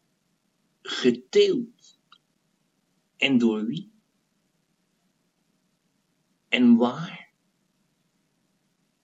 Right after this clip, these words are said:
En is het eigenlijk wel te eten?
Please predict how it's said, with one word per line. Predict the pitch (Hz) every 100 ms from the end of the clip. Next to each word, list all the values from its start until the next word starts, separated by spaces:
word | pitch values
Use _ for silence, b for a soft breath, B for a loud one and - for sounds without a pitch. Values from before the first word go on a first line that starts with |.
| _ _ _ _ _ _ _ _ _ _ _ _ _
En | - 104
is | 110 120
het | 151 -
eigenlijk | - 139 160 165 147
wel | 151 143 151
te | - 143
eten? | - 190 247 254 -